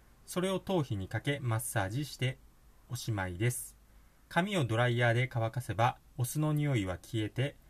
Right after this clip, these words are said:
気になりません。好きなエッセンシャルオイルの匂いは残っているみたいで、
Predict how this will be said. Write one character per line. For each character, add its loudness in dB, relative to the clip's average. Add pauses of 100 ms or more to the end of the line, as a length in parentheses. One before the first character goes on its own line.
(180)
気 -6
に 0
な -2
り -6
ま -6
せ 0
ん。 -6
好 -16
き -6
な 2
エ -4
ッ 2
セ 0
ン 2
シ 0
ャ 4
ル -2
オ 4
イ 2
ル -2
の 0
匂 2
い -2
は 0
残 -4
っ -6
て -4
い -2
る -4
み -6
た -10
い -8
で、 -2